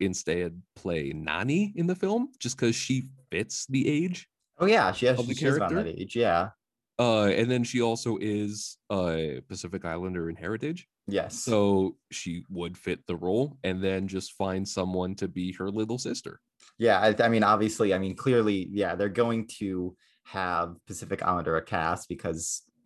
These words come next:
Speaker 2: I mean, obviously, and okay.
Speaker 1: You, you have
Speaker 2: S-,
Speaker 1: to. <laughs>
Speaker 2: yeah. On November twenty twenty, it was reported that John M. Chu is in,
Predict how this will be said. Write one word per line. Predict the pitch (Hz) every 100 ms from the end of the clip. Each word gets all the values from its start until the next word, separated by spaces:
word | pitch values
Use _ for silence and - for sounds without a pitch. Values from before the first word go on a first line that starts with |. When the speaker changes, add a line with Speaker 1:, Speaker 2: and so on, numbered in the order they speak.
| -
Speaker 2:
I |
mean, | 85 82 85
obviously, | 85 82 87 90 92
and | 98 98
okay. | 107 113 92 76 -
Speaker 1:
You, | 87
you | 87
have | 101 131
Speaker 2:
S-, | -
Speaker 1:
to. | 98 - 151 135
<laughs> | -
Speaker 2:
yeah. | 101 95 78 - - - -
On | 123
November | 120 110 156 190 175
twenty | - 135 123
twenty, | 110 - 107 87 87
it | - 113
was | 110 110 104 -
reported | 104 - 113 110 110 98
that | 95 87 90
John | 98 101 135
M. | 127 110 -
Chu | - - 127 139 82 85 85
is | - 95 82
in, | 95 85